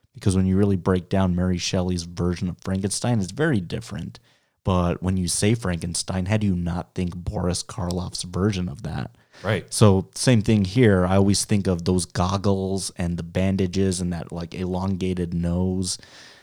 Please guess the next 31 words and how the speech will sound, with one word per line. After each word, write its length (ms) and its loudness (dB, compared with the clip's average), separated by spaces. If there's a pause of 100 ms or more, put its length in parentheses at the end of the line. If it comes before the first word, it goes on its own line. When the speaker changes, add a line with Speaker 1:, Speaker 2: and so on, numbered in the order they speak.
(100)
Speaker 1:
And 600 -2
to 100 -4
me, 260 4
that's, 640 -2 (400)
that's 240 -2
the 140 -2
Invisible 420 -2
Man. 240 2
What 100 0
do 80 0
you 60 0
think 240 -2
of 100 -2
the 80 -4
look 380 -2
of 140 -6
the 80 -6
character? 600 -4 (1200)
Speaker 2:
Iconic. 640 -2 (640)
We 80 -20
talked 280 -8
about 400 -6 (240)
that's 220 -10
another 300 -8
Halloween 380 -6
costume. 500 -8
That's 240 -6
another 300 -6
Halloween 380 -8
costume. 560 -12
Speaker 1:
Mm-hmm. 220 -2